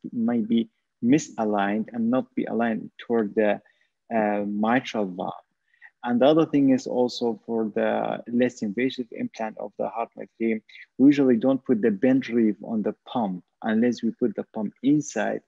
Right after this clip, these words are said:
and we, at the end of the procedure, before we close the thoracotomy, we put the bend, uh, uh,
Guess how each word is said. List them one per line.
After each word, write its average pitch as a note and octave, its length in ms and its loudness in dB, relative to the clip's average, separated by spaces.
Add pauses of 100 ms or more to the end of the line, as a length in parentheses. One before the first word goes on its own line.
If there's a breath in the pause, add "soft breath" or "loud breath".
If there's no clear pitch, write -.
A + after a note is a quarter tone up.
and A2+ 120 -2
we, A2 200 -2
at A2 180 -8
the - 140 -6
end C#3+ 180 2
of C3 120 0
the A#2+ 100 -2
procedure, A2+ 600 -4
before - 380 -2
we A#2+ 160 0 (100)
close A#2 300 0
the G#2 140 -12
thoracotomy, A2 640 -4 (360 soft breath)
we A#2 60 0
put A2 220 0
the A2+ 100 0
bend, A#2 380 -2 (200)
uh, A2+ 40 0
uh, G#2 280 0